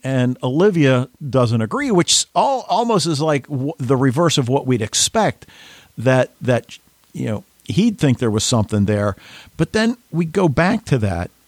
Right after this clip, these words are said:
and who the two sides are, "We were trying to save you." So do we believe him, even though we can't explain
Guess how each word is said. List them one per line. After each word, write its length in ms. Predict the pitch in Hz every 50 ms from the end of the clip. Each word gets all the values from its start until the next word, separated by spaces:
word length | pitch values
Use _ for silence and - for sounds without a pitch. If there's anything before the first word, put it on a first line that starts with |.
| _ _ _ _ _ _ -
and 380 | 170 123 113 113 107 104 104 - _ _ _ _ _ _ _ - -
who 140 | - 175 175
the 100 | 170 170
two 260 | - - - 165 147
sides 560 | - - - 143 147 160 170 185 175 120 101
are, 240 | 113 107 107 110 113
"We 160 | 113 120 131
were 120 | 123 120 113
trying 300 | - - 143 131 131 131
to 80 | 120
save 460 | - - - - 165 180 190 190 156 117
you." 220 | 113 117 117 113 - - - - - - -
So 160 | - - 196 - - _ _ _ 180 139 123
do 160 | 123 202 285 320
we 160 | 339 330 294
believe 600 | 185 151 - 190 156 147 151 170 220 269 294 240 147
him, 480 | 135 120 101 104 110 104 104 120 131 - _ _ _ _ _ _ _ _ _ _ _ _ _ _ _
even 240 | - 190 208 226 208
though 100 | 196 190
we 140 | 185 180 160
can't 260 | - - 175 160 143
explain 1000 | 135 - - - - - - - - 147 151 151 143 127 117 113 110 110 104 110